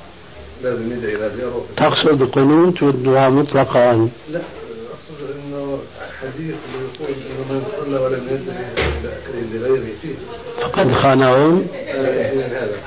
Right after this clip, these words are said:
Speaker 2: إيه، حديث ضعيف هذا.
Speaker 1: طيب، شو ال-، يعني في أي شيء في هذا الباب يتعلق بإنه الإمام حينما يؤم الناس حينما يدعي في الصلاة يجب أن يدعي له ولهم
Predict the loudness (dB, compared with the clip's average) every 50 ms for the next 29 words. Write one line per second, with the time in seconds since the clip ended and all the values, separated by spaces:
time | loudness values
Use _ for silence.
0 | -2 2 4 6 6 6 4 4 4 6 6 6 6 6 6 6 6 6 4 4
1 | 2 2 2 2 2 0 -2 -6 -14 -18 -20 -20 -20 -20 -18 -10 -6 -6 -4 -4
2 | -6 -10 -10 -4 -2 0 0 0 0 0 2 2 2 2 0 -2 -8 -8 -8 -6
3 | -4 -2 0 -2 -2 -2 -2 -2 0 2 2 2 2 4 2 2 2 2 0 0
4 | 2 2 2 2 2 0 0 0 0 0 0 0 -2 -4 -12 -14 -16 -18 -18 -18
5 | -16 -16 -14 -14 -14 -14 -8 -4 -4 -2 -2 0 0 0 2 2 2 0 -2 -4
6 | -4 -4 -4 -4 -2 -2 -2 -2 -2 -2 -4 -4 -6 -6 -4 -4 -4 -4 -2 -2
7 | -2 -2 -2 -2 -4 -6 -8 -12 -10 -10 -8 -8 -8 -6 -6 -4 -4 -4 -6 -6
8 | -4 -4 -2 -2 -2 -4 -4 -6 -6 -4 -4 -4 -6 -6 -6 -10 -12 -16 -16 -16
9 | -16 -16 -12 -6 -2 -2 0 0 2 2 2 0 0 -2 -4 -4 -2 0 0 0
10 | 2 2 2 2 0 -2 -8 -8 -6 -4 -2 -2 0 0 0 -2 -2 -4 -6 -4
11 | -2 -2 -2 0 0 0 0 0 0 0 0 2 2 2 2 2 2 2 2 2
12 | 2 2 2 2 0 0 -2 -4 -4